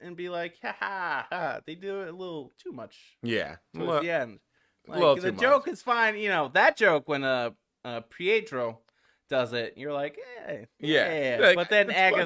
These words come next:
Speaker 1: Agatha does it later on.
Speaker 2: Yeah, and it's just like, "All right, guys, we heard the
Speaker 1: Yeah.
Speaker 2: joke the first time." So the other great thing about the show is you really get to see Wanda's power in play.
Speaker 1: Oh, yeah.
Speaker 2: Man.
Speaker 1: It, it's, it's,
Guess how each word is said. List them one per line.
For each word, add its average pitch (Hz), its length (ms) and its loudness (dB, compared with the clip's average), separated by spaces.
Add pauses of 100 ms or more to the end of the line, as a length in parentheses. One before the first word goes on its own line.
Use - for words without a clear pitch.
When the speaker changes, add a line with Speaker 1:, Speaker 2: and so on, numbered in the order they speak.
Speaker 1:
Agatha 151 340 2
does 135 220 -2
it 123 140 -6
later 120 300 -4
on. 113 360 -6 (160)
Speaker 2:
Yeah, 104 340 0 (100)
and 135 120 4
it's 135 140 2
just 147 160 -4
like, 123 140 2
"All 120 60 6
right, 98 180 4
guys, 95 180 -2
we 113 120 -4
heard 113 220 2
the 113 40 -8
Speaker 1:
Yeah. 110 120 -8
Speaker 2:
joke 104 240 -4
the 98 80 -12
first 95 280 -6
time." 95 240 -4 (440)
So 147 100 4
the 143 100 10
other 185 160 8
great 135 180 2
thing 123 120 -2
about 117 180 0
the 113 80 -6
show 123 240 2
is 117 160 0
you 185 120 -2
really 156 340 4
get 139 160 -2
to 139 80 -8
see 147 300 -4
Wanda's 120 460 0
power 120 480 2
in 95 140 -6
play. 92 380 -6 (160)
Speaker 1:
Oh, 123 500 0 (480)
yeah. 117 760 -6 (240)
Speaker 2:
Man. 110 360 2
Speaker 1:
It, - 40 -8
it's, 208 300 -4 (260)
it's, 214 260 -2